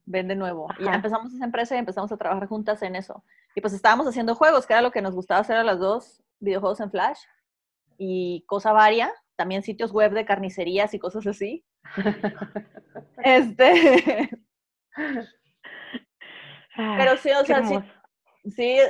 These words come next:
Speaker 1: estuvo bueno, o sea, después empecé a, también como a divagar mucho en muchos trabajos que no tenían mucho sentido, incluso trabajos que ni siquiera eran como, eh, donde no se-,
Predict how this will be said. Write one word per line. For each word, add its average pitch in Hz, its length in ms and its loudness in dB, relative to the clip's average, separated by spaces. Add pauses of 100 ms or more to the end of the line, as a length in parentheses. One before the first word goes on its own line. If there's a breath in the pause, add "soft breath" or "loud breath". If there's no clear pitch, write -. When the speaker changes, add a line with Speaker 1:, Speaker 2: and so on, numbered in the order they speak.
Speaker 1:
estuvo 254 400 -4
bueno, 269 340 -2
o 269 40 -8
sea, 214 220 0
después 233 420 -6
empecé 247 460 -2
a, 240 100 4
también 226 340 -6
como 254 200 -2
a 208 180 0
divagar 202 420 2
mucho 247 240 -6
en 254 60 -6
muchos 247 240 -10
trabajos 208 580 0
que 226 100 -4
no 202 140 -6
tenían 233 280 -8
mucho 269 280 -6
sentido, 226 720 -6 (440)
incluso 208 380 -4
trabajos 226 400 0
que 226 100 -8
ni 202 100 -8
siquiera 196 420 0
eran 214 320 0
como, 185 680 -8 (800)
eh, 185 960 0
donde 208 240 -2
no 208 120 -2
se-, - 120 -10